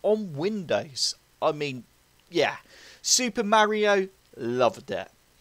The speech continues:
If we click on File, it's fairly sim-, similar to the last one's this. It is pretty much laid out nice and easy, not too many options.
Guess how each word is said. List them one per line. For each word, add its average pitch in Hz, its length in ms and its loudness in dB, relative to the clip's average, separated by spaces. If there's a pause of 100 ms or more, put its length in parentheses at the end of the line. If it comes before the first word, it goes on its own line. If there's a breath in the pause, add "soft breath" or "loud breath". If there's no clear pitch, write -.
(340 loud breath)
If 208 160 -2
we 247 120 -4
click 269 280 -6
on 226 100 -6
File, 240 480 4
it's 240 200 -4
fairly 226 720 0
sim-, 196 560 -4 (160)
similar 226 420 -2
to 202 140 -6
the 190 80 -14
last 190 340 0
one's 185 240 -6
this. 190 300 -4 (100)
It 220 180 -4
is 214 300 0 (160)
pretty - 460 -6
much 165 420 -2
laid 151 420 -2
out 127 240 0
nice 233 360 -2
and 131 180 -10
easy, 127 420 -6
not 190 360 -2
too 135 260 -6
many 117 320 -6
options. 143 560 -6